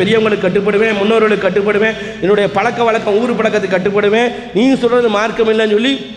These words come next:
ஒரு கூட்டம் தொலைந்து பெருங்குண்ட சமுதாயமாக இந்தியாவில் போச்சு. ஒரே ஒரு கூட்டம் குர்ஆன் சுன்னா அடிப்படையில் அதுலேயும் அடிச்சுட்டு கிடக்கக்கூடிய கூட்டமாக இருக்கிறது. இதனாலே தான் நம்மளை பகடைக்காயாக பயன்படுத்தி, நம்மளை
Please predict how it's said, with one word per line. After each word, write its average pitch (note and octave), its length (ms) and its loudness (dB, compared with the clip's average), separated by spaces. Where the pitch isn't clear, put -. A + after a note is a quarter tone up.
ஒரு D#3 160 0
கூட்டம் F#3 340 0
தொலைந்து A3 500 0
பெருங்குண்ட G3 460 0
சமுதாயமாக F#3+ 600 0
இந்தியாவில் D#3+ 380 2
போச்சு. D3 300 -6
ஒரே F3 240 2
ஒரு F#3 220 2
கூட்டம் E3 520 0
குர்ஆன் G3 340 0
சுன்னா F3 100 2
அடிப்படையில் F#3 840 0
அதுலேயும் B3+ 440 0
அடிச்சுட்டு F3+ 340 -4
கிடக்கக்கூடிய D#3 360 -2
கூட்டமாக D#3+ 400 0
இருக்கிறது. E3+ 680 0
இதனாலே A3+ 420 2
தான் C4 220 0
நம்மளை G#3+ 260 0
பகடைக்காயாக G3+ 680 0
பயன்படுத்தி, G#3+ 680 -2
நம்மளை F#3+ 320 0